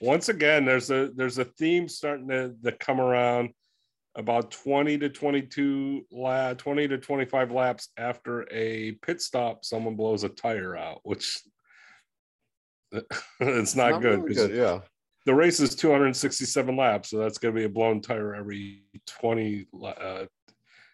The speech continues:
Speaker 1: carry the two. That's gonna be ten blown tires,
Speaker 2: <laughs>
Speaker 1: maybe
Speaker 2: Uh,
Speaker 1: twelve.
Speaker 2: and this is
Speaker 1: Don't
Speaker 2: also the second time we've seen a car, uh, in front of Truex spin out.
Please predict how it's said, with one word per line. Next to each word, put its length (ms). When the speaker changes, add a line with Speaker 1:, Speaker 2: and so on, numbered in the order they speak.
Speaker 1:
carry 180
the 80
two. 300
That's 180
gonna 140
be 100
ten 280
blown 280
tires, 580
Speaker 2:
<laughs> 400
Speaker 1:
maybe 200
Speaker 2:
Uh, 180
Speaker 1:
twelve. 360
Speaker 2:
and 120
this 200
is 60
Speaker 1:
Don't 80
Speaker 2:
also 200
the 140
second 400
time 180
we've 160
seen 220
a 60
car, 500
uh, 520
in 100
front 220
of 100
Truex 380
spin 240
out. 240